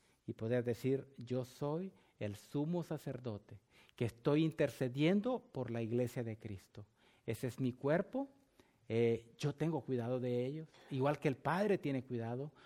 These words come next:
porque es la promesa de esta oración. Él es el sumo sacerdote que es mucho más poderoso,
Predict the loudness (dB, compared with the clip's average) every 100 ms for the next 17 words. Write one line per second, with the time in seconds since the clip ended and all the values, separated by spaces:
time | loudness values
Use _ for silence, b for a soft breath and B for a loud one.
0 | B -4 0 2 2 2 0 2 4 4
1 | 4 2 2 0 -2 -2 -4 -2 -2 -2
2 | -8 -16 b b b b 4 4 4 0
3 | 0 0 0 -2 -2 0 0 0 -2 0
4 | 0 0 -4 -2 0 2 0 0 2 4
5 | 4 0 -2 -6